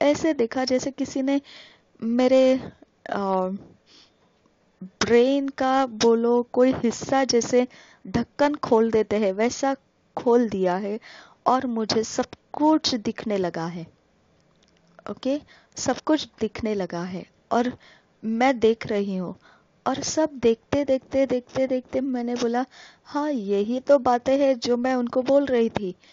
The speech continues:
फिर मैंने एक मन में सवाल किया, "ये, यही बातें तो मैंने भी परमेश्वर से मांगी है, तो ये क्या मेरे बारे में बता रहा है परमेश्वर या उनके बारे में?" और खटाक से वो ढक्कन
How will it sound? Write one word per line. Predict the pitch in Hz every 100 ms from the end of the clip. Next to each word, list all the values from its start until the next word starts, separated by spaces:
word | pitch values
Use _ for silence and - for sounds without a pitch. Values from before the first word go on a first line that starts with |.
| _ _ _ _ -
फिर | 339 370
मैंने | 302 247 233 269 302 - _ _ -
एक | 254 - - -
मन | 220 226
में | 233 247
सवाल | 233 233 202 196 196
किया, | - 185 202 - _ _ _ _ _ _ _ _ _ _ _ - -
"ये, | 226 247 - -
यही | 214 220 220 294 339
बातें | 311 302 320
तो | 311 330 - -
मैंने | 220 220 226 277
भी | 320 370
परमेश्वर | 311 311 285 - 269
से | - 269
मांगी | 233 202 196 202
है, | 202 208 - - _ -
तो |
ये | 277 269
क्या | 269 285
मेरे | 262 196 185 208
बारे | 233 254 262
में | 262
बता | 262 254 254
रहा | 262
है | 277
परमेश्वर | 269 262 269 269 294 294
या | 294 -
उनके | 240 233 220 214
बारे | 180 170 170
में?" | 175 - - - _
और | -
खटाक | 285 - 269 285 285
से | -
वो | 233 214
ढक्कन | 208 202 - 185